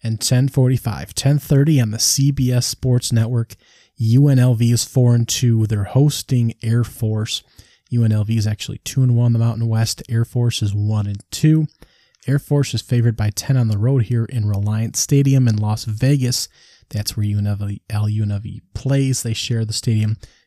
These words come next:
with the Raiders. U N L V lost to San Jose last week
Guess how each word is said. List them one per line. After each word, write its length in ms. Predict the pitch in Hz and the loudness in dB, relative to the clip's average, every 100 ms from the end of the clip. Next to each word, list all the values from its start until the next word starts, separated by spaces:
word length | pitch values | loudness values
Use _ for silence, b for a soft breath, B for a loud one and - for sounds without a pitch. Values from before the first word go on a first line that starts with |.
| _ | _
with 200 | 101 - | -10 -6
the 100 | 104 | -4
Raiders. 540 | 101 123 135 - - - b b b _ _ _ _ _ - - | 0 2 2 0 -8 -8 b b b _ _ _ _ _ -14 -2
U 160 | 123 | 4
N 60 | 135 | 6
L 140 | 135 | 6
V 240 | 123 135 b b b b b - | 6 4 b b b b b -4
lost 440 | 139 160 165 - | 0 2 0 -2
to 100 | 123 | -4
San 420 | - - 135 139 | -2 0 2 2
Jose 600 | 113 117 113 107 127 131 | 2 2 2 2 0 2
last 460 | 123 120 123 - 123 | 0 0 -2 -2 -4
week 300 | 120 120 | -4 -4